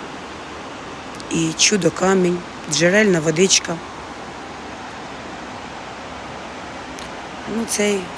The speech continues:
краєвид з кожного, тут всі номера, практично всі номера виходять на цю сторону.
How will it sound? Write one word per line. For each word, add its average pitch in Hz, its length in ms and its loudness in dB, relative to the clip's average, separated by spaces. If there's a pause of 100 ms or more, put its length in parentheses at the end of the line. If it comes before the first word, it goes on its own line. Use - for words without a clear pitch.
(120)
краєвид 190 420 4
з - 60 4
кожного, 175 400 4 (160)
тут 165 120 -2
всі - 260 2
номера, 185 360 6
практично 170 500 0
всі - 200 0
номера 175 360 4 (840)
виходять 185 580 2 (1160)
на 208 180 0 (120)
цю 170 80 0
сторону. 151 560 2